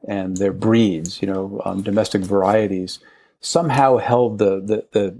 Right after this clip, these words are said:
the key to this. And, um, he, you know, it's well known how he immersed himself in the literature of the animal,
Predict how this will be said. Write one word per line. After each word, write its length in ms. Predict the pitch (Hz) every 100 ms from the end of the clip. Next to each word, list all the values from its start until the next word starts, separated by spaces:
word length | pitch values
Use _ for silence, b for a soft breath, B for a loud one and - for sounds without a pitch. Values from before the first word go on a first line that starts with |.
| -
the 100 | 107
key 340 | - 139 120
to 180 | - 113
this. 420 | 87 - - - - b b b b _ -
And, 520 | 107 101 101 98 107
um, 460 | - 101 95 92 92 _ _ _ _ _ - -
he, 760 | - 127 127 120 113 107 101 - _ _ _ _ _
you 100 | -
know, 60 | 113
it's 120 | -
well 200 | 117 117
known 340 | 110 110 117 107
how 200 | 107 98
he 340 | 107 98 95
immersed 500 | - 101 98 117 -
himself 600 | 113 98 - 101 95 92
in 220 | - 110 101
the 80 |
literature 800 | 98 107 110 120 120 143 143 143 127
of 400 | 110 101 95 - -
the 240 | 101 98 98
animal, 640 | - 113 110 110 110 104